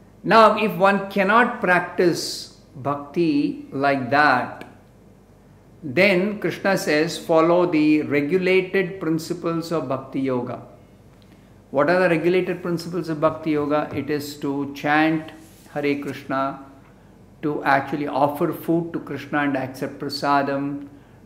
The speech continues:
to sing bhajans about Krishna, kirtans, to study Bhagavad Gita or hear Bhagavad Gita, Bhagavatam,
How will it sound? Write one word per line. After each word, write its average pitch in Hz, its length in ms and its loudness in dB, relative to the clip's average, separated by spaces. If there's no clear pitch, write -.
to 147 80 -4
sing 185 560 -2
bhajans 147 680 0
about 139 360 -2
Krishna, 139 600 -4
kirtans, 147 760 -4
to 151 200 0
study 156 580 2
Bhagavad 131 520 0
Gita 131 300 -2
or 127 160 2
hear 151 360 0
Bhagavad 131 520 -4
Gita, 127 420 -2
Bhagavatam, 131 880 -4